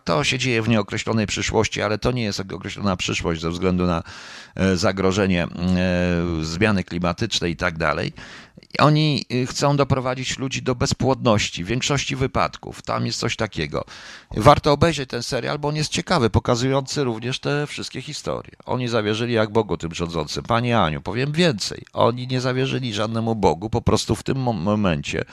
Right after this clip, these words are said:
rządzący stali się Bogiem, bo to o to chodzi. Stali się panami życia i śmierci. Proszę zauważyć, w tym artykule jest również nawiązanie do, y, Goebbelsa, do Adolfa Hitlera i do ustaw antyżydowskich.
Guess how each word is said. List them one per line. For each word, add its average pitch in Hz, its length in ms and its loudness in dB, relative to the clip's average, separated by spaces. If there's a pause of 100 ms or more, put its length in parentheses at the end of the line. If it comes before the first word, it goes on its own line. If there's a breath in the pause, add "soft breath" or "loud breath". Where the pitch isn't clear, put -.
(320 loud breath)
rządzący 120 580 2
stali 131 300 0
się 123 240 -2
Bogiem, 85 460 2
bo 95 120 2
to 113 160 4
o 123 60 4
to 131 140 -2
chodzi. 69 460 -2 (240)
Stali 117 260 0
się 127 140 0
panami 123 440 2
życia 117 280 0
i 143 100 -2
śmierci. 113 600 -2 (500 loud breath)
Proszę 156 260 4
zauważyć, 147 580 4
w - 40 -8
tym 131 180 0
artykule 127 560 0
jest 123 200 0
również 160 300 0
nawiązanie 104 600 2
do, 101 300 4 (420)
y, 92 40 0
Goebbelsa, 98 460 2
do 104 100 4
Adolfa 110 340 2
Hitlera 120 480 2
i 110 100 -2
do 104 280 2
ustaw 120 320 0
antyżydowskich. 113 880 0